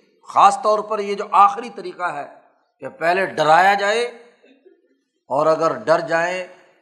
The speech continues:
تکبر چھوڑ دیں اور سیدھے راستے پر آ جائیں تو ٹھیک ہے۔ یہ جو طریقہ ہے یہ اس لیے ہے کہ ان ربکم لرؤوف الرحیم، کہ تمہارا رب بڑا ہی مہربان اور رحم کرنے والا ہے۔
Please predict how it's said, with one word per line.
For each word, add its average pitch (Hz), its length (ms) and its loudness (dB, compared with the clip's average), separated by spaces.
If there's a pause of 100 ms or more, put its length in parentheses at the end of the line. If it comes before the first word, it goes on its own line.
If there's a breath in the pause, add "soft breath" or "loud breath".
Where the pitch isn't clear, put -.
(440)
تکبر 156 560 -4
چھوڑ 185 280 0
دیں 185 180 -8
اور 185 140 -2
سیدھے 214 280 -2
راستے 202 340 2
پر 208 120 -6
آ 196 120 -2
جائیں 208 220 -8
تو 214 140 -16
ٹھیک 160 320 -20
ہے۔ - 180 -20 (2000)
یہ 151 240 -4
جو 294 180 0
طریقہ 233 280 2
ہے 147 240 0 (360)
یہ 185 140 -10
اس 226 180 -8
لیے 254 280 0
ہے 180 200 0
کہ 180 140 -14
ان 185 220 -8
ربکم 175 600 0
لرؤوف 165 520 -6
الرحیم، 156 600 -12 (500)
کہ 135 60 -16
تمہارا 160 440 0
رب 156 300 -2
بڑا 160 220 0
ہی 180 240 -10
مہربان 147 600 -2
اور 143 80 -6
رحم 156 340 -10
کرنے 151 240 -12
والا 143 300 -4
ہے۔ 120 100 -10